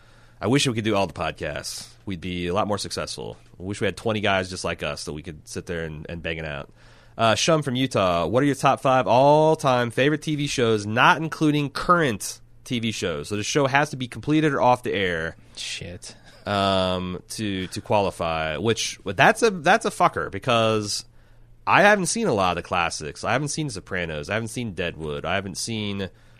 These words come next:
Speaker 1: and I have, like, huge affection for X-Files and Star Trek and Knight Rider, but I can't put those on a top five list. So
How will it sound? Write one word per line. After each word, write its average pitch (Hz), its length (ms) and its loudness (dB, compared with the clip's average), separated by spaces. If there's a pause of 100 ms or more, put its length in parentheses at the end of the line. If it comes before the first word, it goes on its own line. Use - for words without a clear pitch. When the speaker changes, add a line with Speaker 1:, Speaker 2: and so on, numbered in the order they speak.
(160)
Speaker 1:
and 107 280 0
I 120 60 4
have, 131 220 4
like, 120 260 2 (220)
huge 143 400 0
affection 135 380 0
for - 180 -6
X-Files 92 680 0
and 82 80 -12
Star 110 300 2
Trek 87 340 -4
and 85 140 -8
Knight 104 240 2
Rider, 80 340 -4
but 110 120 -4
I 170 60 2
can't 123 320 -4
put - 200 -10
those 87 280 -4
on 82 140 -8
a 76 60 -8
top 80 280 -6
five 123 300 0
list. 85 400 -8
So 90 560 -4